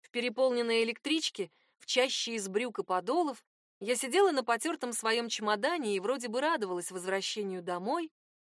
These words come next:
но и грустила об утраченной свободе. Короче говоря, холодное лето пятьдесят третьего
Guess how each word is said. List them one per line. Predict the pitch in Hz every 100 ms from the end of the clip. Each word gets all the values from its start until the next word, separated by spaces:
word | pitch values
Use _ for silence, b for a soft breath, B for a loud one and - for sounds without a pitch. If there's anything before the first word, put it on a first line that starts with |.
| _ _
но | 208 254
и |
грустила | 240 226 226 - 320 359 214
об | 175
утраченной | 180 226 262 214 180
свободе. | - 175 170 160 160 - _ _ _ _ _ _ _ _ _ _
Короче | 233 233 240 208
говоря, | 214 233 240
холодное | 233 226 220 226 220 220
лето | 226 214
пятьдесят | 190 185 196 220 202
третьего | 247 294 302 202 170